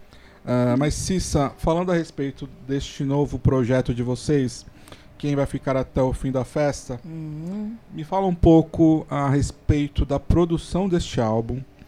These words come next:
Speaker 1: a concepção dele em relação às músicas, a, a própria, a,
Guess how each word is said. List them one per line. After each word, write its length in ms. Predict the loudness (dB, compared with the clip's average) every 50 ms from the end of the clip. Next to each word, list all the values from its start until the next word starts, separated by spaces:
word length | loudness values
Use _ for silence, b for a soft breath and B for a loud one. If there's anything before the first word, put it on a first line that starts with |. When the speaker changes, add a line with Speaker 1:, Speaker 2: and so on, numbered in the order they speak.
| B B B B B B
Speaker 1:
a 120 | -12 -12 -12
concepção 880 | -8 -4 -4 -4 -2 0 -2 -2 -2 -4 -10 -14 -4 -2 -2 0 0 -2
dele 460 | 0 2 2 4 4 4 2 2 2
em 80 | 2 2
relação 720 | 2 0 0 -2 -2 -4 -6 -6 -4 -2 -2 0 -2 -2
às 160 | -4 -4 -6
músicas, 880 | -6 -4 -4 -4 -4 -4 -6 -6 -10 -8 -6 -4 -4 -4 -6 -8 -14 -20 b b b b b b b b b b b -12
a, 800 | -10 -8 -6 -6 -6 -6 -6 -6 -8 -8 -8 -8 -8 -10 -10 -12 -14 -18 -20 -20 -20 -20 -20 -20 -20 -20 -20 -20 -20 -20 -20 -20 -20 -20 -20 -20 -20 -12 -12
a 80 | 2 4
própria, 360 | 4 4 4 4 2 2 2
a, 140 | 0 0